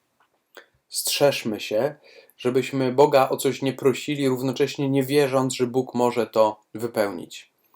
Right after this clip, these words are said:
Bóg jest wszechmocny, może uczynić wszystko. Dobrze się więc zastanówmy, o co Boga prosimy, a jeżeli już Go o coś prosimy, to róbmy to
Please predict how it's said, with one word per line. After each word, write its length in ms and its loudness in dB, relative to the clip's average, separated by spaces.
Bóg 260 2
jest 180 2
wszechmocny, 840 -2
może 340 4
uczynić 500 -4
wszystko. 680 -6
Dobrze 300 4
się 140 0
więc 220 2
zastanówmy, 840 0
o 100 2
co 160 0
Boga 320 2
prosimy, 600 -4
a 80 -2
jeżeli 340 0
już 140 0
Go 120 2
o 40 2
coś 220 -6
prosimy, 600 -6
to 120 -4
róbmy 380 0
to 420 0